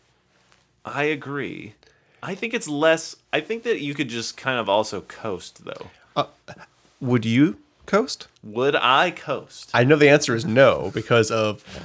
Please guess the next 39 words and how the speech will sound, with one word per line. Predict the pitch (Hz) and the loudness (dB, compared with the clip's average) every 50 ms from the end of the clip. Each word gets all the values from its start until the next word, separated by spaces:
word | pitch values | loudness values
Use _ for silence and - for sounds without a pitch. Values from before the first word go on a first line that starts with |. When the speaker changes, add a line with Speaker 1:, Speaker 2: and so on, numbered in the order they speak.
| - - | -4 -2
Speaker 1:
<laughs> | 185 185 - | 0 0 2
Would | 139 147 | 2 4
I | 147 147 147 - | 4 4 4 2
personally | - - - 147 156 185 185 - 240 233 220 220 214 - - - | -2 -4 -2 0 0 0 0 -2 0 2 2 2 0 -4 -12 -12
coast? | - - 196 214 208 294 254 247 | -8 -4 -2 -2 0 0 -2 0
Speaker 2:
No, | 214 196 185 | 4 4 4
you | 170 | 6
Speaker 1:
No. | 139 123 123 127 | 4 4 2 2
Speaker 2:
wouldn't. | 143 - - 113 104 - - - | 2 2 0 0 -4 -8 0 2
Speaker 1:
But | 156 165 | 2 4
would | 160 170 160 147 | 4 2 0 0
the | 165 156 - - | -4 -2 2 2
<laughs> | |
average | 127 127 - - - 151 143 143 123 113 - - - - | 2 2 2 -2 -6 -6 -4 -6 -6 -6 -10 -14 -18 -14
person | - - 160 185 202 196 - 240 226 226 226 | -10 -8 -6 -6 -6 -8 -8 -8 -8 -8 -8
coast? | 220 - 180 180 208 240 220 - | -6 -4 -4 -4 -4 -6 -6 -6
Speaker 2:
You | 139 127 127 143 170 196 208 | -4 -2 0 2 2 2 2
don't | 160 135 143 135 143 147 - | 4 4 6 6 6 4 2
like | 143 139 139 139 139 - - | 0 0 0 0 0 0 0
working | 143 147 147 143 117 113 | 0 0 0 -4 -6 -6
in | 110 107 | -6 -8
a | 104 | -6
place | - - 107 107 - | -2 -2 -2 -2 -2
where | - - | -6 -8
people | - 123 113 - 127 117 | -8 -8 -6 -6 -6 -4
don't | - - 107 104 110 110 | -4 -2 -2 -2 -4 -6
care | - - - 127 120 113 - 98 | -8 -6 -2 0 0 0 -2 -4
and | - 101 104 104 | -6 -8 -6 -6
are | 104 107 | -4 -4
wanting | 110 107 107 110 113 | -4 -4 -4 -6 -6
to | 127 104 | -6 -6
do | 107 113 | -6 -6
the | 110 175 120 | -6 -6 -6
bare | - 104 98 101 104 | -6 -6 -6 -4 -4
minimum. | 113 123 127 127 110 98 82 - - 135 - - _ _ _ _ _ | -2 -2 -2 -2 -4 -6 -8 -8 -10 -14 -16 -18 _ _ _ _ _
Speaker 1:
That's | - 120 123 123 - - - - - | -10 -8 -8 -8 -10 -12 -14 -12 -12
true. | - - - - 165 170 151 113 113 190 185 190 202 196 175 185 - | -14 -14 -10 -8 -6 -4 -2 0 0 2 2 2 0 0 -2 -4 -6
<laughs> | - 185 - - - 226 220 | -8 -10 -10 -12 -10 -2 2
But | 160 175 175 151 123 120 - - 180 - - | 4 6 6 6 4 2 0 -4 -10 -12 -12